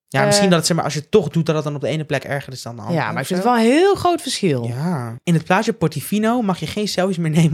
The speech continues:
Speaker 1: op bepaalde plaatsen. Ze hebben daar rode zones gemaakt. En als je daar te lang blijft staan, krijg je een boete die kan oplopen tot tweehonderdvijfenzeventig euro.
Speaker 2: Ja, het schijnt zo te zijn dat daar met name heel veel toeristen eindeloos op bepaalde plekken blijven staan. En dat is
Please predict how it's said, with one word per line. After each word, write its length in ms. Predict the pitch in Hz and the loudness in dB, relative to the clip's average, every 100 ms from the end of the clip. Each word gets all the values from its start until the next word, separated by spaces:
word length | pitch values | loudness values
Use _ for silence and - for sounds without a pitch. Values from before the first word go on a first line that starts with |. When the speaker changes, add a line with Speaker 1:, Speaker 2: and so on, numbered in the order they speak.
| 139 | 0
Speaker 1:
op 40 | |
bepaalde 300 | 123 143 123 | 0 2 2
plaatsen. 600 | - 147 107 - 131 190 - - - - | 2 2 2 0 -2 -2 -6 -18 -18 -4
Ze 140 | - | 2
hebben 120 | 180 160 | 4 4
daar 100 | 151 | 4
rode 180 | 226 196 | 4 4
zones 360 | - 190 160 | 4 2 2
gemaakt. 300 | - 110 117 | -2 -4 -2
En 60 | 175 | -2
als 80 | 165 | -2
je 60 | |
daar 100 | - | 0
te 120 | 165 147 | 0 2
lang 160 | 196 | 0
blijft 180 | 233 208 | 0 -2
staan, 280 | - 190 220 | -2 -2 0
krijg 200 | 190 175 | 0 2
je 60 | |
een 80 | 156 | 0
boete 200 | 147 196 | 0 0
die 120 | 170 | 0
kan 120 | 160 151 | 0 -2
oplopen 340 | 180 165 147 | 0 0 0
tot 140 | 143 | -2
tweehonderdvijfenzeventig 800 | - 185 151 - 247 - 101 101 | -2 -2 0 2 2 0 -4 -4
euro. 520 | - 226 233 101 95 - _ | 0 0 0 -2 -4 -10 _
Speaker 2:
Ja, 140 | - 175 | -2 2
het 160 | 220 | 2
schijnt 260 | - 269 294 | 0 0 0
zo 160 | - 196 | 0 -2
te 100 | 147 | -2
zijn 400 | - 185 302 262 | -2 -2 -2 -2
dat 140 | 202 | 0
daar 120 | 180 | 2
met 140 | 165 151 | 2 0
name 260 | 196 202 | -2 0
heel 140 | 185 196 | 0 0
veel 140 | 180 | -4
toeristen 500 | - 185 180 - - | -2 -2 -2 -4 -4
eindeloos 840 | 233 320 392 320 294 392 466 - | -2 -2 0 0 0 0 -2 -4
op 140 | - 214 | -6 -2
bepaalde 420 | 233 - 208 190 | 0 2 2 2
plekken 680 | - 269 - 151 135 131 123 | -2 -4 0 -2 0 -4 -4
blijven 260 | 127 123 | -4 -6
staan. 280 | - 113 147 | -6 -6 -4
En 400 | 311 - - - | -6 -8 -12 -2
dat 20 | |
is 60 | 170 | 0